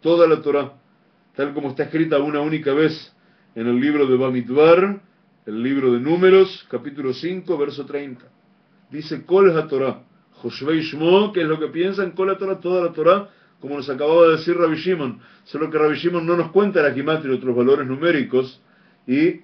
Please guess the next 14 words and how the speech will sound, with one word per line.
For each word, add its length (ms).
Baruch 300
Hashem 320
tenemos 320
las 160
herramientas, 440
nos 160
da 60
las 120
herramientas 500
para 180
saber 260
cómo 200
hacerlo 300
bien, 440